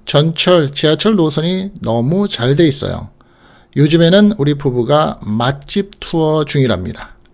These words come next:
저희가 한 달에 지하철비 둘이서 십이만 원도 썼어요. 아, 무시 못합니다.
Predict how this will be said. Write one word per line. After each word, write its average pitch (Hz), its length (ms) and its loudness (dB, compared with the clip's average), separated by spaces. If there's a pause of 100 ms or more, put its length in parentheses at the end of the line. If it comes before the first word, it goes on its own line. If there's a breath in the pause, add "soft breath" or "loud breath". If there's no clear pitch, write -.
저희가 170 640 6 (300 loud breath)
한 185 260 2
달에 190 520 6
지하철비 185 1040 4
둘이서 165 680 2
십이만 170 1000 0
원도 143 280 2
썼어요. 95 560 -2 (500)
아, - 140 -8
무시 117 260 -2
못합니다. 98 680 -4